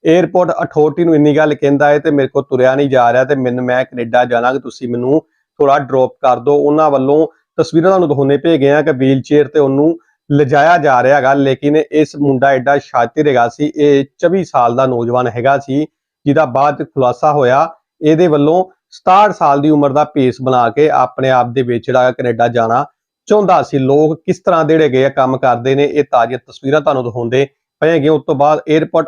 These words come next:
ਅਥਾਰਟੀ ਨੇ ਇਸ ਨੌਜਵਾਨ ਨੂੰ ਫੜ ਲਿਆ, ਜਾਂਚ ਕੀਤੀ ਜਾ ਰਹੀ ਹੈਗੀ ਆ ਔਰ ਇਹਦੇ ਕੋਲੋਂ ਇੱਕ ਜਾਲੀ ਪਾਸਪੋਰਟ ਵੀ ਜਿਹੜਾ ਬਰਾਮਦ ਉਹ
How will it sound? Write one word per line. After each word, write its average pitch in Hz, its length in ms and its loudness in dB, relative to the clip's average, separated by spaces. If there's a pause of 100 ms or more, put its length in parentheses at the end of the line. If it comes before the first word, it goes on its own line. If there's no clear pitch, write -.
ਅਥਾਰਟੀ 143 360 -2
ਨੇ 156 140 2
ਇਸ 147 140 0
ਨੌਜਵਾਨ 135 360 0
ਨੂੰ 143 100 -2
ਫੜ 131 220 -2
ਲਿਆ, 147 180 0
ਜਾਂਚ 123 300 -2
ਕੀਤੀ 131 300 -10
ਜਾ 131 200 2
ਰਹੀ 160 100 0
ਹੈਗੀ 139 200 -2
ਆ 151 100 0 (380)
ਔਰ 160 160 2
ਇਹਦੇ 165 220 0
ਕੋਲੋਂ 160 260 2
ਇੱਕ 160 140 -2
ਜਾਲੀ 135 460 0
ਪਾਸਪੋਰਟ 135 480 -2
ਵੀ 131 140 0
ਜਿਹੜਾ 160 180 2
ਬਰਾਮਦ 123 360 -2
ਉਹ 151 100 0